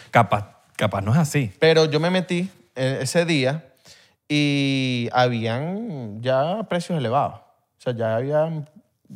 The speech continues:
Speaker 2: comprado un poco de entradas y ya estaban revendiendo. Y yo como que, "No, vale, esta gente".
Speaker 1: Pero es que por eso,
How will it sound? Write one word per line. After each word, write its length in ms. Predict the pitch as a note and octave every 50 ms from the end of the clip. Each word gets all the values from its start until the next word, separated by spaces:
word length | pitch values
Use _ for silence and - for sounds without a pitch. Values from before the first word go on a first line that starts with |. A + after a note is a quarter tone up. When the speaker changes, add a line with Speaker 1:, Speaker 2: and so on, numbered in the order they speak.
| - _
Speaker 2:
comprado 580 | _ - A#2+ A#2 G#2+ - C#3 C3 B2+ C3 C#3 D3
un 100 | D#3+ D#3
poco 200 | E3+ D#3+ D#3 D#3+
de 180 | C#3+ C#3 - C3+
entradas 360 | B2 A#2+ A#2 - E3 G3 A3
y 80 | G3+ C#3
ya 120 | A#2+ A#2 A2+
estaban 300 | A#2+ - C#3+ D#3 D#3+ D3
revendiendo. 420 | A#2+ G2 F#2+ A2 A2 A2+ A2 G2+
Y 40 | F#2+
yo 60 | E2
como 160 | - G2+ A2+ A2
que, 60 | F2+
"No, 80 | B1+ G1+ G1+ - - -
vale, 200 | - C#2 E2 -
esta 320 | - - - - _ - -
gente". 140 | - - - -
Speaker 1:
Pero 80 | - D#3
es 60 | E3
que 100 | - A3
por 160 | G3 - A3
eso, 380 | B3 C#4 C4 F#3+ - G3 F3+ E3